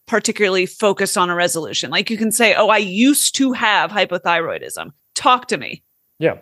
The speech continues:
Speaker 2: Just like I used to have type two diabetes, I used to have Addison's disease, I used to have rheumatoid arthritis. So, so I, I used to have those. They're in my genetics. It's not like they're not. They're waiting to come out if I allow them to, if I allow for that expression.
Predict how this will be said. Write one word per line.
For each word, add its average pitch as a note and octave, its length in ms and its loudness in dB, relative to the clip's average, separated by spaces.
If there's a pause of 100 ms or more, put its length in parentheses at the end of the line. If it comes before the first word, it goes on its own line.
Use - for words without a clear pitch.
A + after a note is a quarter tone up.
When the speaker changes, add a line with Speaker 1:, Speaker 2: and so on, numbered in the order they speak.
Speaker 2:
Just G3 200 4
like F3 160 4
I E3+ 60 4
used D#3+ 220 2
to C#3+ 80 -2
have C#3 180 2
type C#3+ 160 2
two C#3 140 -2
diabetes, A#2+ 580 0
I A#2 40 2
used A#2 200 -2
to A2+ 80 -4
have A2 140 0
Addison's A2+ 440 -2
disease, A2+ 400 -2
I A2+ 40 -2
used A2 180 -4
to A#2+ 60 0
have G#2+ 80 0
rheumatoid A#2 300 -2
arthritis. A2+ 440 2
So, B2 160 2
so C3+ 180 2
I, C3+ 100 4
I B2+ 80 -2
used F3 320 2
to D#3 60 0
have C#3 300 0
those. G2 240 -4
They're C3+ 160 6
in G3+ 80 6
my D#3 120 4
genetics. A2 500 -2
It's - 100 -18
not D3+ 120 2
like C3 100 -8
they're A#2+ 100 -4
not. E3+ 340 2 (300)
They're C#3+ 140 6
waiting F#3 300 4
to G3 60 2
come E3 160 -4
out D3+ 200 4
if B2 120 -2
I C#3 460 2 (320)
allow E3 320 4
them G2+ 160 -6
to, G#2 160 -14
if F#2+ 80 -14
I A#2+ 120 2
allow A#2+ 240 2
for A#2+ 120 -8
that G#2+ 140 -4
expression. D3 640 -2